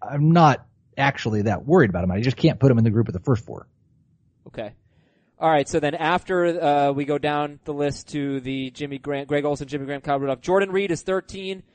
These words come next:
Speaker 2: Tyler Eifert, fourteen. George Kittle, fifteen. Uh, Jordan Reed, Tyler Eifert, George Kittle.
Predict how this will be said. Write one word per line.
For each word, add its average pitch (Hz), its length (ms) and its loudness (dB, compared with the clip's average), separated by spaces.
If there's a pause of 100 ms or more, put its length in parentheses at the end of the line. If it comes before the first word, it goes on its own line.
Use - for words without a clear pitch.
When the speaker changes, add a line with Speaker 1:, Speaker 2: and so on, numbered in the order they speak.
(380)
Speaker 2:
Tyler 196 400 2
Eifert, 185 460 0
fourteen. 190 640 -6
George 165 460 -2
Kittle, 196 340 0
fifteen. 120 640 -6 (1040)
Uh, 110 180 -18
Jordan 165 360 -6
Reed, 160 340 -2
Tyler 160 340 -2
Eifert, 147 340 -4
George 147 280 -6
Kittle. 131 300 -10